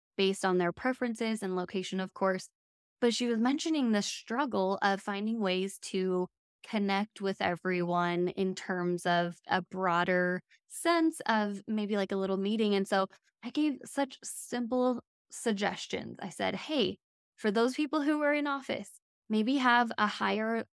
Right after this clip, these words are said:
leader, uh, maybe someone in a senior level or the C-suite, take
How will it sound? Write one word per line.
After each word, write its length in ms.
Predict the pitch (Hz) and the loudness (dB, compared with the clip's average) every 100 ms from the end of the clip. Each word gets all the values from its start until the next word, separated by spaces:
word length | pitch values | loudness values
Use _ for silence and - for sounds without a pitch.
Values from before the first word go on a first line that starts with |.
| - | -6
leader, 640 | 214 254 196 180 214 277 - | 0 4 6 6 6 4 4
uh, 200 | 202 190 | 4 4
maybe 460 | 190 190 208 208 | 2 0 -2 -4
someone 360 | 208 208 202 196 | -2 -2 0 2
in 260 | 190 190 185 _ _ | 0 0 -4 _ _
a 60 | 202 | -10
senior 420 | - 226 220 214 | -2 4 6 6
level 420 | 202 196 202 202 - | 6 4 2 0 0
or 100 | 190 | -2
the 160 | 196 | -2
C-suite, 640 | 202 262 269 - 214 - - _ _ _ - | -6 -6 -6 -2 -2 -2 -8 _ _ _ -6
take 400 | 233 214 - | 0 0 0